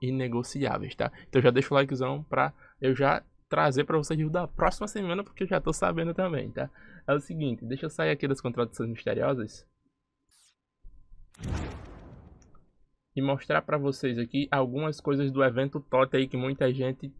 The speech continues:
tá ansioso aí, tá querendo saber, tá? É, antes de tudo, chegou o evento, é, antes de tudo já chegou algumas coisas no, da Coreia, tá? Isso mesmo, a gente já sabe o estilo de carta,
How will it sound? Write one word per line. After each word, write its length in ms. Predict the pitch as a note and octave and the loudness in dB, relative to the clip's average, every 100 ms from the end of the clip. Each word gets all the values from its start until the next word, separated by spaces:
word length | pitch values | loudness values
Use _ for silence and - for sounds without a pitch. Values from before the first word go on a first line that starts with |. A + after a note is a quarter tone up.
| - | 0
tá 80 | C#3 | 2
ansioso 600 | D3 - D3 C3 C#3 C3 | 2 0 2 4 4 2
aí, 140 | C3 | 0
tá 140 | C#3 | -2
querendo 340 | C3+ C3+ C3 C#3 | -2 0 0 -2
saber, 320 | D3+ C#3+ A2 | -4 -4 -6
tá? 260 | - G2+ - _ _ _ | -6 -10 -10 _ _ _
É, 460 | A#2+ A#2 A2 A2+ - | 2 4 4 2 0
antes 180 | D#3+ - | -2 -2
de 140 | F3 | -8
tudo, 420 | D#3+ D#3+ F3+ F3+ - _ | -6 -4 -4 -6 -10 _
chegou 600 | - - E3+ C#3 D3 E3 | -12 0 2 2 2 2
o 100 | D#3+ | 4
evento, 460 | D3 A#2 C3 C#3+ - - | 2 2 0 -2 -6 0
é, 320 | C3 B2 - - - | 2 4 0 -6 -2
antes 200 | D3 E3+ | -2 -2
de 120 | D#3+ | -2
tudo 220 | E3 D#3+ | -2 -2
já 100 | D#3+ | -4
chegou 260 | D3+ D#3 D3 | -2 0 0
algumas 360 | D3+ D3+ D#3+ | 0 -2 -4
coisas 320 | - C3+ C3+ | -2 0 2
no, 340 | B2+ C#3+ D#3 - | 2 0 0 -4
da 220 | C3+ C#3 | 2 2
Coreia, 500 | - E3 D#3+ C#3 C3 | 4 4 6 8 6
tá? 160 | A#2 A2+ | 4 2
Isso 200 | A#2+ C#3 | 0 -2
mesmo, 280 | C3+ B2+ A2+ | -2 -2 -2
a 40 | |
gente 240 | A#2 A2+ | -4 -2
já 100 | C3+ | -2
sabe 240 | B2 C3+ D3+ | 0 0 0
o 40 | |
estilo 280 | C#3 C#3+ B2+ | -2 0 2
de 100 | A#2+ | 0
carta, 520 | A#2+ A2 A2+ - C#3 | 2 4 4 0 -8